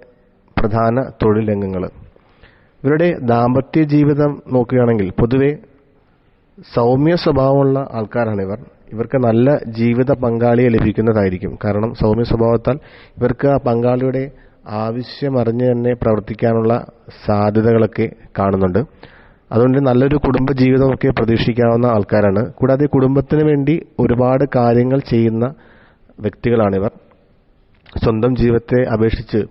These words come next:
കുടുംബത്തിന് നല്ല കാര്യങ്ങൾ വരണമെന്ന് ആഗ്രഹിക്കുന്ന ആൾക്കാരാണ്.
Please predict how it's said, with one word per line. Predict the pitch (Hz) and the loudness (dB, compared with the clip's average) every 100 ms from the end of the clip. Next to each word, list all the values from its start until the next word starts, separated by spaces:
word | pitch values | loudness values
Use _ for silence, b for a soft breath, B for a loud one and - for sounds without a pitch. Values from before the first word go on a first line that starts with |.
| - | -4
കുടുംബത്തിന് | 110 117 120 135 | -2 0 -2 0
നല്ല | 131 113 120 | 0 -2 -2
കാര്യങ്ങൾ | 120 110 110 117 | -2 -2 -2 -2
വരണമെന്ന് | 110 107 110 110 | 0 0 -2 0
ആഗ്രഹിക്കുന്ന | 107 104 110 110 113 120 - | -2 0 0 0 -2 -4 -4
ആൾക്കാരാണ്. | 104 95 98 98 92 123 | -6 -2 0 0 -2 -4